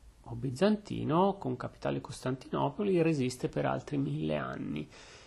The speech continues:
Eh, chi ricordiamo tra i vari imperatori? Eh, quello che riuscì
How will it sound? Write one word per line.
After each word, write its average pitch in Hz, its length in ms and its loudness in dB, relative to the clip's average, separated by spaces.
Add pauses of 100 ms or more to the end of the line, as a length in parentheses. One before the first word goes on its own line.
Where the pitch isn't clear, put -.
(140)
Eh, 151 580 6
chi 190 180 6
ricordiamo 156 680 6
tra - 160 2
i 135 60 4
vari 131 260 6
imperatori? 135 840 0 (260)
Eh, 139 400 2
quello 175 260 4
che 165 240 4
riuscì 170 920 0